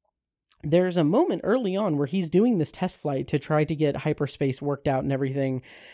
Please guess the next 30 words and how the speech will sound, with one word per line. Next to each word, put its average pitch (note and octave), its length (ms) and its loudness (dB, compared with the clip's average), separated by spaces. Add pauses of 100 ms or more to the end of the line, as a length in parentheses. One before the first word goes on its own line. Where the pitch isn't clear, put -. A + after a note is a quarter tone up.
(280)
and D3 560 4 (100)
his, D3+ 680 2 (180)
like, D3 260 -2
trajectory D#3+ 720 0
is C3+ 140 0
off, C#3 380 -2
and D3+ 100 2
he D3 80 0
has D3 160 -2
to C#3+ 100 -6
go D#3 200 4
through, D3+ 440 0 (400)
go F3 100 6
through F3+ 220 0
these, D#3 260 0
like, C3 200 -4
deceleration D#3 960 2
rings C#3 480 2
to C#3+ 120 0
get, C#3+ 320 0
to D3+ 100 -4
get C#3+ 180 -2
to D3+ 60 -2
hyperspace C#3+ 640 -2
and C#3 80 2
everything. B2+ 500 -2 (480)
And, D#3 220 4
like, C#3+ 180 2
he D#3+ 480 -2
is, D3+ 420 2